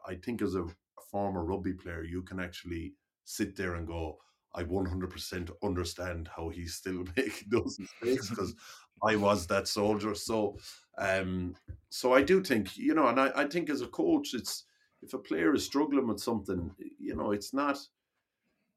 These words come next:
Speaker 1: I think if the coach has the attitude that it's, it's my job to help him with this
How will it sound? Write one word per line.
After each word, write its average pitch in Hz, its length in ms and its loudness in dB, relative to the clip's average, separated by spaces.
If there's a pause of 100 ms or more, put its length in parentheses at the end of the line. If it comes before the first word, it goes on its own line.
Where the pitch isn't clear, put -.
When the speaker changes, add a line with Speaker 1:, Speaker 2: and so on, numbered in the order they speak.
(140)
Speaker 1:
I - 60 -12
think 147 240 -2
if 107 80 -8
the 117 100 -4
coach 135 360 2
has 107 200 -2
the 101 140 0
attitude 98 500 0
that 90 180 -2
it's, - 460 -8 (160)
it's - 220 -14
my 113 200 2
job 92 420 -2
to 87 120 -6
help 101 320 0 (200)
him 90 260 -6
with 123 260 0
this 82 480 -6